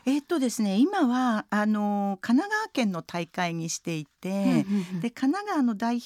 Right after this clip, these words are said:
Speaker 1: 表がイコールに-、日本の代表になって行っているので、今は神奈川県内のお子さんが。
Speaker 2: あ、神奈川県が拠点っていうことなんですね。
Speaker 1: はい、はい。ただ、まあ、それはその、先々はやっぱり各県の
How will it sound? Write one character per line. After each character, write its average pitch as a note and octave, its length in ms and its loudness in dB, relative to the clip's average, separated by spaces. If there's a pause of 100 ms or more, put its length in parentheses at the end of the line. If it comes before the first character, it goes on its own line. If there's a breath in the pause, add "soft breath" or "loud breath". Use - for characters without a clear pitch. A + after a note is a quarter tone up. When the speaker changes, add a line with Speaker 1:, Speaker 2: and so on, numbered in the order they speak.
Speaker 1:
表 A#3+ 240 0
が B3+ 280 4
イ E3 80 -6
コ A#3+ 180 2
ー G#3 60 2
ル D3+ 180 -4
に-、 E3 260 -8 (220)
日 E3 140 -4
本 E3+ 240 -6
の E3+ 100 -4
代 E3+ 260 0
表 D#3+ 140 -4
に D#3+ 80 -4
な D#3+ 120 -4
っ E3 60 -10 (160)
て D4 260 -2
行 F#3 40 -4
っ - 80 -14
て - 140 -10
い E3 80 -4
る D#3 100 -6
の C#3 140 -2
で、 C#3+ 260 -6
今 D4 220 2
は G#3 100 0
神 B3 200 -2
奈 C4+ 40 0
川 C#4 140 0
県 F4+ 240 -2
内 A3 140 2
の C#3+ 100 -2
お C3 40 -4
子 D3+ 120 -8
さ C#3 120 -6
ん C3+ 100 -2
が。 A#2+ 180 -6 (540)
Speaker 2:
あ、 - 140 -20 (460 loud breath)
神 A#3+ 240 -4
奈 E4 120 -2
川 E4+ 300 2
県 B3+ 320 -2
が C#4+ 140 0
拠 - 180 -6
点 F3+ 460 -2
っ - 20 -
て - 100 -8
い F#3+ 60 2
う - 20 4
こ - 0 -
と - 0 -
な G3+ 80 6
ん F#3+ 40 6
で E3 80 0
す - 0 -
ね。 E3 120 -8
Speaker 1:
は F#3+ 220 0
い、 C#3+ 40 2
は F#3 60 -2
い。 F#3 80 -12
た B3 140 -4
だ、 G#3+ 280 0
ま G#3+ 120 2
あ、 G#3+ 40 0
そ A3 140 -4
れ A3+ 140 -2
は A3+ 180 2
そ A3+ 140 -2
の、 G#3+ 340 0 (320 loud breath)
先 G3 320 -6
々 A#3+ 320 -2
は G3+ 60 2
や D#3+ 80 -2
っ - 80 -8
ぱ - 80 -6
り A#3+ 120 -10
各 - 260 -6
県 A#3 320 0
の C#4+ 200 -2